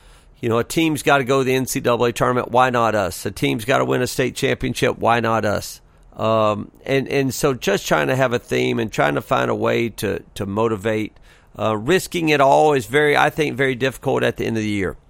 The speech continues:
Uh, I tell you why. Because if you don't, uh, if you lose, you're gonna be devastated,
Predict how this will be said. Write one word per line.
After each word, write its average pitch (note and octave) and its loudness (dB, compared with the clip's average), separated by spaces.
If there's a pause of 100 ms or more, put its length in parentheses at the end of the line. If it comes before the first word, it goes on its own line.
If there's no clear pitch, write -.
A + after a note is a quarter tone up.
(380)
Uh, G#2+ 0
I A#2 2
tell C#3 -2
you C3+ 2
why. G2+ 2
Because A#2 -6
if B2+ -6
you C3 -4
don't, D#3+ 0 (640)
uh, B2 2
if C3+ -6
you D#3+ -4
lose, D#3 2
you're D#3 -2
gonna D3+ 0
be D3 -2
devastated, C3 0